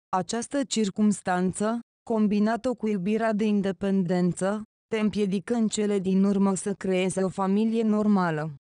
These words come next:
În mod paradoxal, tu ai o nevoie profundă de a-ți raționaliza și aranja viața personală.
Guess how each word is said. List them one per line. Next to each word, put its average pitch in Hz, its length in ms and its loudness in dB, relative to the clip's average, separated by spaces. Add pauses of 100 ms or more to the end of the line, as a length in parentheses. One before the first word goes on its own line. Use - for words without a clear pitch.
(140)
În 214 140 4
mod 226 240 2
paradoxal, 202 1040 -4 (240)
tu 220 180 -4
ai 220 140 2
o 208 80 2
nevoie 208 500 0
profundă 202 600 0
de 185 120 -2
a-ți 196 260 -2
raționaliza 202 840 0
și 226 180 -4
aranja 190 560 0
viața 214 480 -2
personală. 180 920 -2